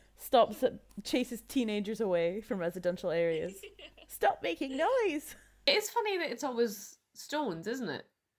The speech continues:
Speaker 2: That, I mean, we give a lot of things stories, but
Speaker 1: Well, I was, I was just gonna say, I kinda wonder how many of these stories were made to help people remember landmarks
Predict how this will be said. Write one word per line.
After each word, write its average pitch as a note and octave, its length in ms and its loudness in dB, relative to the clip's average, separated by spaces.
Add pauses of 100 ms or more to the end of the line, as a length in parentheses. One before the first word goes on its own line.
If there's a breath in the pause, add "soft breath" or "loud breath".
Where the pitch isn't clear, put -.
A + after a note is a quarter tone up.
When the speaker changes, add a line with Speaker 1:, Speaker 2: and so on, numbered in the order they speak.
Speaker 2:
That, F#3+ 320 0 (120)
I G#3 60 2
mean, A3 120 0
we B3 120 2
give D4 160 4
a C#4+ 40 2
lot A3+ 240 6
of A#3+ 80 -4
things F3 220 -8
stories, D#3+ 500 -8
but - 220 -4 (480)
Speaker 1:
Well, B3+ 120 4
I C4 40 6
was, C#4 240 2
I B3+ 160 2
was C#4 140 0
just F4 160 -6
gonna A#3+ 160 0
say, G3 160 -2
I F#3+ 80 2
kinda B3 260 -4
wonder F3 300 0
how F3+ 180 -2
many F3 240 -2
of F3 80 -6
these D#3+ 160 -10
stories D#3+ 500 -4
were D#3+ 80 -2
made D#3 640 -4 (580 soft breath)
to G3+ 80 -8
help F#3 260 -2
people E3+ 240 -6
remember D3+ 480 0
landmarks D3 920 -6